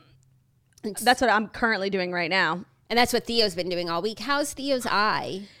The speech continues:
Speaker 2: Thank you for asking. It's much better. Pretty much the next day, it went back to normal once he had antibiotics in, and it hasn't been bothering him. Um, but he is still wearing his cone, and, like, he is so bothered by the cone. Today, he woke me up at, like, five in the morning. S-, he went to go scratch his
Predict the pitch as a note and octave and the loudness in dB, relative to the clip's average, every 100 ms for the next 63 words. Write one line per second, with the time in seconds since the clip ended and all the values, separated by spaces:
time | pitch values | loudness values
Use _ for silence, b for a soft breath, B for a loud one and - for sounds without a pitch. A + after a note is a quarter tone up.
0 | B _ B3+ B3 C#4+ D#4 A3 G#3+ A3+ G3 | B _ 0 0 2 4 4 4 -2 -4
1 | A#3+ A3 A3 - - F3 F3+ F#3+ - - | -4 0 0 0 2 2 4 2 0 0
2 | A4 B4+ - C#4+ A#3+ F#3 - - G#3+ F#3 | 2 0 2 2 2 -2 -6 -2 2 4
3 | G#3 G3 F#3+ F3 F3+ - E3+ D3+ F3 A3 | 4 4 2 2 0 -6 -6 -4 -2 0
4 | G#3 G3 G#3 G3 F#3 F3 E3+ E3+ D#3 - | 0 0 -2 0 0 0 0 0 0 -2
5 | - B3+ B3+ A3 G#3+ G3 G#3 F#3+ F3+ F3+ | 0 0 2 2 2 2 0 0 2 2
6 | G3+ A#3 C4+ D4+ B B B B B3+ A3+ | 0 0 0 -2 B B B B 8 8
7 | A3 G3+ C4+ C#4+ D4 - D4 B3 G#3 G#3 | 6 4 2 4 0 0 2 4 2 0
8 | - A3 F3 D#3+ - G3 F#3+ - G#3+ G#3 | -4 -2 0 -2 -4 -4 -4 -4 -2 -4
9 | - - G#3+ - G#3 G#3 F3+ F3 F#3 E3+ | -4 -2 -2 2 4 4 4 2 0 0
10 | E3+ - D#3+ F3+ G#3+ A3 G#3 F#3 G3 F#3 | -2 -4 -4 -2 0 0 0 -2 -2 -4
11 | F3+ - b b b _ - - F3 G3+ | -6 -8 b b b _ -4 2 4 2
12 | G3+ G3 F3 F#3 G3+ - - G#3+ G#3 G3 | 0 -2 -2 -4 -6 -8 -6 -4 -2 -4
13 | - F3+ F#3 - E3+ E3 | -2 -2 -2 -4 -6 -8